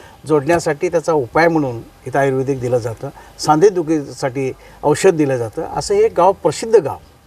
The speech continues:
ह्या गावामध्ये बांधिलकी एक जमान्यामध्ये बघितली जा-, ब-, अ, बा-, पाहायला मिळत होती.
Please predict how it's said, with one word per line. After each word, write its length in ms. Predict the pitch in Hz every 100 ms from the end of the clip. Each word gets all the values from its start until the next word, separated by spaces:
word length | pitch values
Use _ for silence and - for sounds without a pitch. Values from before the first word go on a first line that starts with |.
| _ -
ह्या 400 | - - - 196
गावामध्ये 720 | 208 185 190 196 196 196 208 - - - _ _ - - - -
बांधिलकी 600 | 131 151 160 190 220 233
एक 160 | 196 165
जमान्यामध्ये 520 | 170 170 165 170 170
बघितली 440 | 156 147 156 143 151
जा-, 140 | 139
ब-, 220 | 131 135 123 - - -
अ, 240 | 151 147
बा-, 260 | 135 151 160
पाहायला 380 | - 170 196 196
मिळत 200 | 175 151
होती. 280 | 131 139